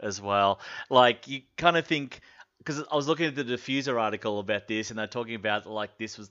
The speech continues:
the lyrics were kind of, what did they say? Like, Beautiful Ones, uh, esque. And it's kind of like, "Oh, I can see it, but Beautiful Ones is just this amazing song, and this just kind of just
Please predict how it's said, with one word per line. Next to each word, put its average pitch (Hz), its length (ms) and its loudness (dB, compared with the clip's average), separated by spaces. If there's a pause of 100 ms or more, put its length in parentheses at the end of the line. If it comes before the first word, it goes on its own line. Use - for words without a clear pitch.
the 110 80 -8
lyrics 104 360 -8
were 110 60 -14
kind 104 280 -10
of, 101 220 -14 (920)
what 127 160 -2
did 113 80 -8
they 117 140 0
say? 127 340 -2
Like, 117 340 -4
Beautiful 123 440 -4
Ones, 110 640 -6 (420)
uh, 107 200 -6 (100)
esque. - 500 0 (640)
And 127 120 -2
it's 131 160 -4
kind 139 240 -4
of 139 60 -2
like, 127 280 -2 (200)
"Oh, 240 60 -2
I 247 280 4
can 214 200 -4
see 226 320 4
it, 117 320 0
but 117 200 -2
Beautiful 147 320 -4
Ones 120 240 -4
is 107 80 -10
just 113 160 -10
this 110 180 -12
amazing 110 520 -4
song, 107 460 -4 (360)
and 104 140 -8
this 113 160 -6
just - 240 -12
kind 107 240 -8
of 101 60 -12
just 104 320 -12